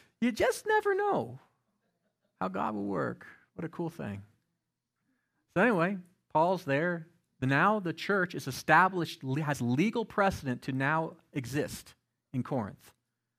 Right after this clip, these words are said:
And so, just as Jesus said, "I have many people in the city,"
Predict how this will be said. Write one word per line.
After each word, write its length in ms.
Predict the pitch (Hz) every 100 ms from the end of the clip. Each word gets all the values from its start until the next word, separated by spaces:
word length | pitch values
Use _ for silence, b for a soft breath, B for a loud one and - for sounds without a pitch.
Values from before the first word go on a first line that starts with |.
| _ _ _ -
And 100 | 110
so, 500 | - 127 139 214 214 b b b
just 200 | 117 -
as 100 | 135
Jesus 320 | 120 139 165
said, 180 | - 139
"I 60 | 143
have 100 | 123
many 160 | 123
people 300 | 156 135 139
in 60 | 139
the 80 | 143
city," 340 | 120 117 120